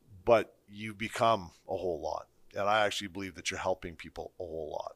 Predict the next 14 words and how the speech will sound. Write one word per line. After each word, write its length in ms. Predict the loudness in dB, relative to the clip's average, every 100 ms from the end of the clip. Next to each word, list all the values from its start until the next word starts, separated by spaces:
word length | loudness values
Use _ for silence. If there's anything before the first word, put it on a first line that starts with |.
| _
So 460 | -6 -2 -2 -4 -8 -12
I 80 | -10
thank 320 | -2 -2 -2
you 80 | -4
for 140 | 0
that. 320 | 4 4 2 -2 -20 -20 -20 _ -4
Um, 500 | -2 -2 -4 -6 -12 -20 -20 -20 -20 -20 _ -18
if 160 | -6 -2
anybody 400 | -2 2 0 0
needs 320 | -6 -2 0
some, 340 | 0 -2 -6
some 200 | -6 -6 -4
good 180 | -4
strategy, 880 | -2 4 6 8 4 -2 -8 -8 -14